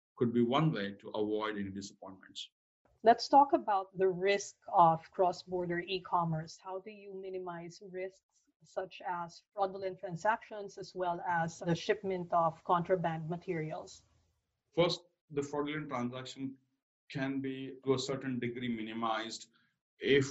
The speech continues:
Speaker 1: you have a very strong payment processing partner or the company that processes payments for you. Typically, you have to make sure that you make your terms and conditions extremely clear. So in case if you get a chargeback, so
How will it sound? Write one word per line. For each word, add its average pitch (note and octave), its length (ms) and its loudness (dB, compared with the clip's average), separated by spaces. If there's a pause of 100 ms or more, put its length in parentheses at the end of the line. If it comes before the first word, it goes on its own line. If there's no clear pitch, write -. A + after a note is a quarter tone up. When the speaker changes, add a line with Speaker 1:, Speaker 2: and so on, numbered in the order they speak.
(100)
Speaker 1:
you B2+ 260 2
have A2+ 540 0
a A#2 180 -6
very A#2+ 180 2
strong A2+ 500 0
payment A2+ 440 -2
processing G#2+ 560 -8 (240)
partner G2+ 340 0 (100)
or G#2+ 80 0
the G#2 60 2
company G#2 380 -2
that G#2 160 -4
processes G#2 560 -8
payments G2 320 -8
for - 160 -16
you. - 80 -20 (300)
Typically, D#3 680 6 (280)
you B2 160 8
have D#3 240 6
to D3+ 80 2
make C3+ 160 2
sure C3 240 0
that A2 360 0
you A#2 120 -2
make A#2+ 280 2
your A#2+ 160 -2
terms A#2 280 -2
and A2 160 -8
conditions G#2+ 400 -6
extremely A#2+ 440 0
clear. G2+ 320 -2
So G2+ 160 -8
in G2+ 140 0
case G#2+ 240 -6
if G2+ 120 -14
you G#2 80 -10
get G#2 240 0
a - 40 -10
chargeback, G#2 580 0 (580)
so G2+ 440 2